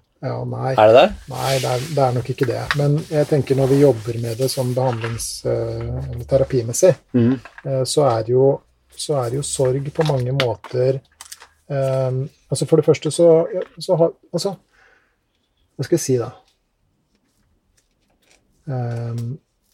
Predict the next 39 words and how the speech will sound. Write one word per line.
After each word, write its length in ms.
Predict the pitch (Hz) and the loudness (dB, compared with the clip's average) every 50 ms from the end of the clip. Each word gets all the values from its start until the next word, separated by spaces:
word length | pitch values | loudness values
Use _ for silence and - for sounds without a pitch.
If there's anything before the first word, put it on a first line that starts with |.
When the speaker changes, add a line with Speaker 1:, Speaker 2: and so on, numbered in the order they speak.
| _ - | _ -2
Speaker 1:
jeg 140 | 143 139 135 | -2 2 4
tenker 420 | - 151 127 - - - 127 127 - | 4 4 4 2 0 -2 -2 -2 0
at 540 | - 135 135 135 - _ _ _ - - - - _ _ _ _ _ _ _ _ _ _ _ _ - | -2 -2 -2 -2 -4 _ _ _ -20 -20 -20 -20 _ _ _ _ _ _ _ _ _ _ _ _ 2
jeg 240 | 160 143 143 147 139 | 2 4 4 4 4
har 140 | 143 147 139 | 4 4 4
i 60 | 139 135 | 4 4
hvert 160 | 117 - - | 2 0 0
fall 140 | 135 131 123 | -2 0 0
den 120 | 123 123 123 | 0 0 0
tilnærmingen 560 | - 135 123 123 117 113 117 120 120 120 117 - | 0 0 0 0 -2 -6 -6 -6 -6 -6 -6 -4
til 140 | - 131 - | -4 -6 -4
sorg 280 | - 135 123 120 123 - | -2 -2 -2 -2 -2 -4
som 140 | - 139 131 | -4 -6 -4
jeg 40 | 120 | -2
har 120 | 123 123 113 - | -2 -4 -4 -6
til 120 | - 123 123 | -6 -4 -4
depresjon, 420 | 131 - - 135 - 156 156 143 - _ _ _ _ _ _ _ _ _ _ _ - | -4 -4 -6 -6 -4 -2 -4 -4 -4 _ _ _ _ _ _ _ _ _ _ _ -2
Speaker 2:
Ja. 140 | 147 143 135 - - | 0 0 0 0 -2
Speaker 1:
for 100 | - 147 | -6 -8
eksempel. 360 | 131 - - 127 123 - 151 139 | -8 -6 -8 -12 -12 -14 -4 0
Speaker 2:
Ja, 120 | - 120 | 0 0
for 280 | - - 135 131 131 127 120 113 117 - _ _ _ | 2 4 6 6 6 4 2 -2 -10 -16 _ _ _
det 80 | - 123 123 | -2 0 4
virker 320 | 127 127 101 87 - - 110 | 4 4 4 2 0 0 0
litt 100 | 110 104 | 2 2
sånn 160 | 110 110 104 | 2 2 2
nærliggende, 480 | 95 90 90 90 92 95 98 104 113 113 | 2 0 0 -2 -2 -2 -2 -2 -2 -2
de 120 | 110 104 | -4 -4
to. 120 | 98 113 156 | -4 -4 0
Speaker 1:
Det 140 | 147 160 165 | 2 4 4
er 160 | 170 185 208 | 4 4 2
litt 160 | 202 175 165 - | 2 0 -2 -2
sånn, 760 | - 156 151 151 147 147 165 175 170 170 165 160 156 156 151 | -2 -2 0 0 -2 -2 -4 -6 -6 -8 -6 -6 -6 -6 -4
det 80 | 151 160 | -2 0
er 60 | 151 151 | 0 0
litt 100 | 160 - | 0 2
sånn 80 | 160 151 | 0 0
søskenbarn, 640 | - - 156 - - - - 123 113 113 113 120 131 | 0 0 -2 -2 -2 -2 -2 -4 -6 -4 0 4 6
Speaker 2:
Ja, 140 | 123 123 | 8 8